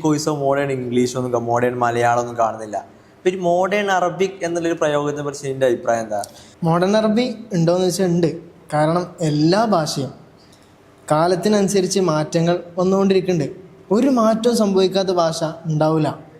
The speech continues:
Speaker 2: അങ്ങനെ ഉണ്ടെങ്കിൽ, ആ, നമ്മൾ സാധാരണ ഇംഗ്ലീഷ് പറയലുണ്ട്, "A pure language is a poor language." ഒരു മാറ്റവും സംഭവിക്കാത്ത ഭാഷ, അത്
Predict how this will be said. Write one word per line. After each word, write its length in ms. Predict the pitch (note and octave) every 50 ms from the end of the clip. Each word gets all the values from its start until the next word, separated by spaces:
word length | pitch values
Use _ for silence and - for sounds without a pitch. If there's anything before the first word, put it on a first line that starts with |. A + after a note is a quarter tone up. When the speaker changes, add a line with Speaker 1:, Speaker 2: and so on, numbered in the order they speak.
| - - - -
Speaker 2:
അങ്ങനെ 180 | - F3+ G3+ G3
ഉണ്ടെങ്കിൽ, 460 | F3+ F3 F3 G3 G3+ G3 F3+ D#3+ C#3 -
ആ, 100 | D#3+ E3 E3+ E3+ D#3+ - - - -
നമ്മൾ 160 | F3+ F3+ G3
സാധാരണ 320 | G3 G3 F3 F3+ F#3+ F#3+ G3
ഇംഗ്ലീഷ് 280 | F#3+ F3+ G3 F#3+ G3+
പറയലുണ്ട്, 600 | F#3 F3+ F3+ F3+ F#3 F3+ F3 F3 E3+ F3 - - - - - - - - - F3
"A 60 | F3 E3+ - - -
pure 260 | F#3+ F#3+ G3+ A3 A#3
language 480 | A#3 G#3+ F#3 F#3 F#3 F3+ F#3+ G#3+ A3 - - - - - - - - - - F#3
is 80 | E3+ D#3 F#3
a 40 | F3 D#3 - - -
poor 180 | E3+ F3 G3+ A3 G#3 F3+
language." 360 | D#3+ D3+ C#3+ C#3 C3 - - - - - - - - - _ _ -
ഒരു 160 | E3+ G3 B3+
മാറ്റവും 380 | C4+ A#3+ A3 A3 A3 A3+ A#3+ B3
സംഭവിക്കാത്ത 600 | A3 A3+ G#3+ G3+ G#3 G#3+ G#3 G#3+ G#3+ G#3 G#3 A3
ഭാഷ, 340 | F#3 E3 D3+ D3 D3+ D#3 - F3 E3+ E3+ - - - - - - - _ _ _ _ -
അത് 220 | C#3+ C3+ C3+ D3